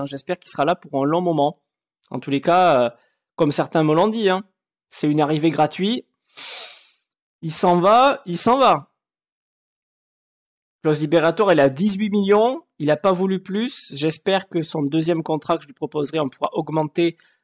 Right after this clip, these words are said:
euh, cette clause libératoire, parce qu'à dix-huit millions, euh, je pense que vu les qualités du joueur et ce qu'il va devenir, il va, il va partir très vite à dix-huit millions. Donc on va essayer d'augmenter ça.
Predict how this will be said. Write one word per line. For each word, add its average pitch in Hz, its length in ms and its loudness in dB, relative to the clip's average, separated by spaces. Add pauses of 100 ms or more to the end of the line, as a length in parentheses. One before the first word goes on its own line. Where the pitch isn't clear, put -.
(140)
euh, 127 120 -4
cette 143 200 0
clause 151 240 -4
libératoire, 139 480 -4
parce 143 140 -6
qu'à 131 120 -6
dix-huit 135 300 -12
millions, 151 440 -4
euh, 123 200 -8 (160)
je - 140 -20
pense 147 180 -6
que 139 100 -10
vu 139 140 -10
les 143 100 -8
qualités 143 380 -6
du 127 120 -6
joueur 139 320 -2
et 120 100 -8
ce - 100 -4
qu'il 135 120 -8
va 131 120 0
devenir, 135 420 -2 (960)
il 123 40 -6
va, 127 240 0
il 123 60 -2
va 127 100 -2
partir 170 320 -4
très 175 200 -2
vite 196 160 -10
à 147 60 -2
dix-huit 139 260 -10
millions. 143 240 -2
Donc 131 180 -10
on 131 40 -8
va 135 80 2
essayer 156 180 0
d'augmenter 139 360 -6
ça. 135 200 -2